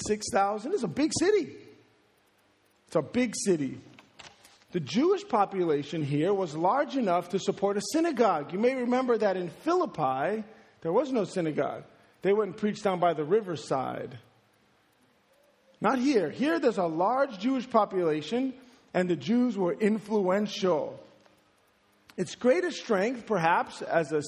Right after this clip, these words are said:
city, lay in the fact that it was on the Egnatian Way, a major east-west road in Rome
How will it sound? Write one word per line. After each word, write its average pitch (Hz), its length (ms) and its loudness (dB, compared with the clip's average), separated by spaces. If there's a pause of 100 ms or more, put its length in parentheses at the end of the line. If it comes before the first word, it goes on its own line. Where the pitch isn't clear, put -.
city, 196 400 0 (220)
lay 262 420 2
in 233 80 -2
the 220 80 -2
fact 233 360 0
that 220 120 2
it 202 100 2
was 196 180 -2 (120)
on 262 360 2
the 226 160 0
Egnatian 208 600 0
Way, 190 280 2
a 165 140 0
major 240 560 -2
east-west 240 720 -2
road 202 380 2
in 190 120 -4
Rome 233 540 0